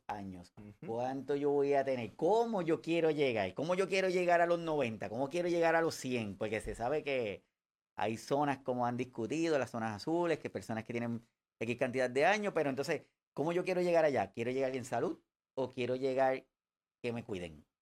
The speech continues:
Speaker 1: Entonces, tenemos que detenernos cada uno de nosotros y empezar a hacernos estas preguntas para poder tener el mejor estilo de vida, porque lo que hagamos hoy es lo que nos va a llevar a ese mañana, que no está tan lejos.
Speaker 2: Claro, claro que
Speaker 1: Ujú.
Speaker 2: sí, no, definitivamente. Yo creo que eso es bien importante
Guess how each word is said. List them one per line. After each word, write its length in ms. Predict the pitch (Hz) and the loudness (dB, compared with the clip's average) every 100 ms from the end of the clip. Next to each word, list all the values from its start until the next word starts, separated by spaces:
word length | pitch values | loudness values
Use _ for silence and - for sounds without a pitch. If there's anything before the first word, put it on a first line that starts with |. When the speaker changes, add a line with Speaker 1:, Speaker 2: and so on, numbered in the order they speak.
| - | -18
Speaker 1:
Entonces, 320 | - 123 123 | -6 -6 -6
tenemos 280 | 110 101 101 | -8 -6 -4
que 120 | 135 | 0
detenernos 420 | 127 135 131 131 | 0 0 0 -2
cada 200 | 131 127 | 0 2
uno 180 | 127 131 | 2 2
de 80 | 131 | 0
nosotros 500 | 131 147 143 131 127 | -2 -2 0 -2 -2
y 80 | 113 | -4
empezar 460 | 110 107 95 110 | -4 -6 -4 0
a 80 | 117 | 2
hacernos 340 | 117 120 127 123 | 0 -2 -4 -2
estas 200 | 131 - | -4 -2
preguntas 580 | 131 139 165 147 131 - | 0 0 0 0 -2 -2
para 300 | 113 107 101 | -2 -2 -4
poder 240 | 101 98 | -6 -8
tener 200 | 120 120 | -6 -6
el 60 | 120 | -4
mejor 440 | 113 101 107 110 - - | -6 -6 -6 -8 -10 -8
estilo 360 | 113 - 120 127 | -8 -6 -2 0
de 80 | |
vida, 140 | 160 185 | 2 0
porque 200 | 147 120 | 0 -2
lo 80 | 110 | -2
que 80 | |
hagamos 340 | 110 117 151 - | -2 -2 -4 -4
hoy 280 | 190 196 165 | 0 0 0
es 60 | 147 | 0
lo 160 | 156 | 0
que 100 | 151 | -2
nos 140 | 147 143 | -2 0
va 60 | |
a 20 | |
llevar 280 | 139 135 135 | 0 4 4
a 160 | 127 123 | 4 2
ese 180 | 127 127 | 0 -2
mañana, 460 | 120 117 147 139 110 | -4 -4 -2 -2 -4
que 100 | 113 | -6
no 80 | 113 | -6
está 200 | 151 139 | -2 -2
tan 160 | 113 | 0
lejos. 280 | 120 92 87 _ | 0 -2 -6 _
Speaker 2:
Claro, 580 | 127 117 113 143 135 104 | -4 -2 -2 -4 -6 -8
claro 260 | 110 107 | -8 -6
que 60 | 139 | -6
Speaker 1:
Ujú. 80 | - | -6
Speaker 2:
sí, 120 | 147 | -6
no, 140 | 151 | -4
definitivamente. 640 | 190 185 131 117 147 165 196 | -4 -4 -6 -4 -4 -4 -4
Yo 120 | 143 | -4
creo 120 | 135 | -2
que 220 | 151 175 120 | -2 -2 -4
eso 160 | - | -6
es 60 | 165 | -8
bien 120 | 180 | -6
importante 680 | 190 180 175 208 208 131 - | -6 -6 -4 -4 -2 -6 -6